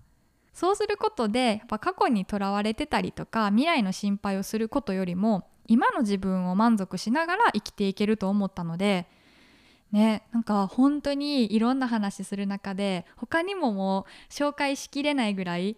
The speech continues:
なるほどって思ったりとか、いろんなことを教えてくれる子だったので、なんか私もそんな風に、あの、人と話した時にエネルギーをね、与えられるような人になりたいなっていうのも思いましたし、近くにそういった子がいてくれるっていうことは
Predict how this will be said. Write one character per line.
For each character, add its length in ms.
な 160
る 100
ほ 180
ど 140
っ 100
て 80
思 160
っ 100
た 100
り 120
と 120
か、 320
い 80
ろ 120
ん 60
な 80
こ 120
と 180
を 100
教 160
え 60
て 120
く 140
れ 120
る 100
子 200
だ 100
っ 80
た 100
の 140
で、 320
な 60
ん 20
か 100
私 340
も 120
そ 120
ん 80
な 100
風 220
に、 400
あ 80
の、 80
人 240
と 100
話 300
し 40
た 100
時 260
に 160
エ 80
ネ 140
ル 120
ギ 240
ー 40
を 60
ね、 120
与 300
え 40
ら 120
れ 140
る 80
よ 140
う 40
な 100
人 220
に 120
な 100
り 140
た 140
い 100
な 180
っ 100
て 80
い 40
う 60
の 120
も 340
思 220
い 80
ま 160
し 60
た 140
し、 340
近 260
く 120
に 220
そ 140
う 20
い 40
っ 20
た 140
子 140
が 100
い 100
て 100
く 140
れ 100
る 80
っ 100
て 80
い 40
う 40
こ 120
と 160
は 320